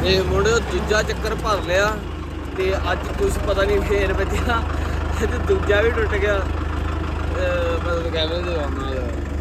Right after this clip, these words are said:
ਪਿਛਲੇ ਗਲਾਸ ਦਿਖ ਰਿਹਾ, ਆ ਵੀ ਟੁੱਟ ਗਿਆ ਹੁਣ ਦੇਖ ਲਓ। ਤੇ ਮਤਲਬ ਦੂਜਾ ਮੈਂ ਘਰੇ ਜਾ ਕੇ ਜਿਹੜਾ ਉੱਪਰਲੇ ਉਹਦਾ ਸੀਗਾ ਕੈਮਰੇ ਦਾ ਲੈਂਸ, ਉਹ ਘਰੇ ਜਾ ਕੇ ਲਾਇਆ ਤਾਂ ਮੈਂ ਉਹ ਪਤਾ ਨਹੀਂ ਕਿਤੇ ਗਿਰ ਗਿਆ।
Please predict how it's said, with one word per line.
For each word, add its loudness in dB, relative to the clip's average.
ਪਿਛਲੇ -2
ਗਲਾਸ 0
ਦਿਖ 0
ਰਿਹਾ, 2
ਆ 0
ਵੀ 2
ਟੁੱਟ 0
ਗਿਆ -2
ਹੁਣ -2
ਦੇਖ 0
ਲਓ। -2
ਤੇ 0
ਮਤਲਬ 4
ਦੂਜਾ 4
ਮੈਂ 2
ਘਰੇ 2
ਜਾ 4
ਕੇ 0
ਜਿਹੜਾ 4
ਉੱਪਰਲੇ 2
ਉਹਦਾ 2
ਸੀਗਾ 0
ਕੈਮਰੇ 0
ਦਾ 2
ਲੈਂਸ, -2
ਉਹ -4
ਘਰੇ -2
ਜਾ 2
ਕੇ -2
ਲਾਇਆ 2
ਤਾਂ 0
ਮੈਂ 0
ਉਹ 2
ਪਤਾ -2
ਨਹੀਂ -4
ਕਿਤੇ -2
ਗਿਰ -4
ਗਿਆ। -4